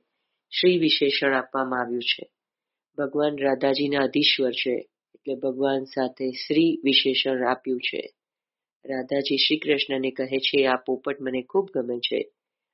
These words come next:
રાધાજીએ શ્રી કૃષ્ણના હાથમાં પોપટ આપ્યો. અંતરંગમાં રાધાજી સુખદેવજીના ગુરુ છે. પરમાત્મા સાથે સંબંધ જોડી આપે મહાગુરુ. તેનું નામ પ્રગટ રૂપે લેવાય નહીં.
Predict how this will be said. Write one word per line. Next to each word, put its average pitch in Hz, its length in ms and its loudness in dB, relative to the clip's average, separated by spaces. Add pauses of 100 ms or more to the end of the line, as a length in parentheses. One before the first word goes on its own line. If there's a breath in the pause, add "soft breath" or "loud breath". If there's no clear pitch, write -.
(160)
રાધાજીએ 131 480 0
શ્રી 143 220 -2
કૃષ્ણના 139 520 -2
હાથમાં 127 420 -4
પોપટ 131 440 -4
આપ્યો. 117 380 -4 (560)
અંતરંગમાં 170 800 4
રાધાજી 135 600 0 (420)
સુખદેવજીના 135 640 0
ગુરુ 139 280 -2
છે. - 300 -4 (600)
પરમાત્મા 135 540 -4
સાથે 143 360 -2
સંબંધ 151 640 2
જોડી 131 440 4
આપે 127 360 4
મહાગુરુ. 127 600 0 (720)
તેનું 135 260 -2
નામ 131 240 0
પ્રગટ 139 440 -2
રૂપે 139 260 0
લેવાય 127 360 4
નહીં. 127 360 -6